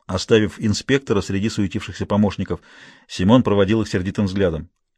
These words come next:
«Ваша невеста?» — зашипел Роберто. «Что вы себе позволяете? И отпустите мою руку, мне больно!» «Закройте рот! Вы же не хотите провести всю ночь в участке? Я тоже не хочу!»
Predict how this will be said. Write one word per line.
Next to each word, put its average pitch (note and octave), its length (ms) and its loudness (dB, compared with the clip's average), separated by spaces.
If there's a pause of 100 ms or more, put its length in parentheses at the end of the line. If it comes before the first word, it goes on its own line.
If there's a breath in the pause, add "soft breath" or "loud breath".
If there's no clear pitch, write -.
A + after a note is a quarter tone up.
«Ваша - 480 0
невеста?» — F#2+ 680 0
зашипел A2 420 0
Роберто. G#2+ 360 0
«Что - 160 2
вы F#3 60 4
себе C#3+ 200 0
позволяете? C#3+ 680 0
И G#3 100 2
отпустите G3 500 2
мою F#3+ 180 6
руку, F3+ 200 4
мне E3 140 4
больно!» E3 320 2 (440 soft breath)
«Закройте B2+ 520 -2
рот! A#2+ 280 0 (340)
Вы A2+ 140 6
же A2+ 60 4
не C3+ 80 8
хотите C3 280 2
провести B2+ 360 2
всю - 140 2
ночь E3+ 160 2
в A#2 60 0
участке? - 400 0
Я B2 100 4
тоже E3 260 4
не B2+ 80 4
хочу!» A#2 340 -4